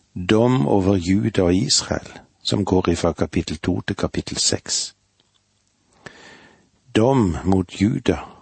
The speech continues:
for å forakte loven. Dom over Israel for umoral og blasfemi. Guds anklage mot Israels tolv stammer.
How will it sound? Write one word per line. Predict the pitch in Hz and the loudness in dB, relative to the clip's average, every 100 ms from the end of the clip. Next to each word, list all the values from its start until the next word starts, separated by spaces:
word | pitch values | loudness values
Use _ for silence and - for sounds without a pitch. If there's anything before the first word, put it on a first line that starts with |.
| _ _ _ | _ _ _
for | - 87 | -4 -2
å | 82 | 0
forakte | - 80 92 - - - 73 | -2 0 0 -2 -10 -4 -2
loven. | 67 73 - - - - _ _ _ _ _ _ _ _ _ _ _ _ _ _ _ - - _ _ - | 0 0 -2 -10 -12 -18 _ _ _ _ _ _ _ _ _ _ _ _ _ _ _ -20 -20 _ _ -16
Dom | 90 90 107 131 110 80 - | -4 2 4 4 2 0 -2
over | 104 95 104 | -2 0 2
Israel | 95 131 117 - - 78 73 | 0 0 0 0 0 0 -2
for | - 85 - | -2 -4 0
umoral | 113 98 98 117 95 76 67 - | 2 2 2 0 -2 -2 -8 -16
og | - 73 | -10 -8
blasfemi. | - 76 - - 73 71 - - _ _ _ _ _ _ _ _ _ _ _ _ _ _ _ _ _ _ _ _ _ _ _ | -6 -4 -4 -4 -6 -6 -8 -12 _ _ _ _ _ _ _ _ _ _ _ _ _ _ _ _ _ _ _ _ _ _ _
Guds | - 87 123 - - | -6 0 0 0 0
anklage | 123 104 80 - 98 120 107 101 | 2 2 -2 -2 2 2 2 2
mot | 92 90 - | 2 2 0
Israels | 87 82 82 - 82 73 - - - - | -2 0 0 2 2 0 -2 -4 -4 -2
tolv | - 90 98 | 0 0 -2
stammer. | - - 76 69 - - | -6 -2 -2 -4 -14 -18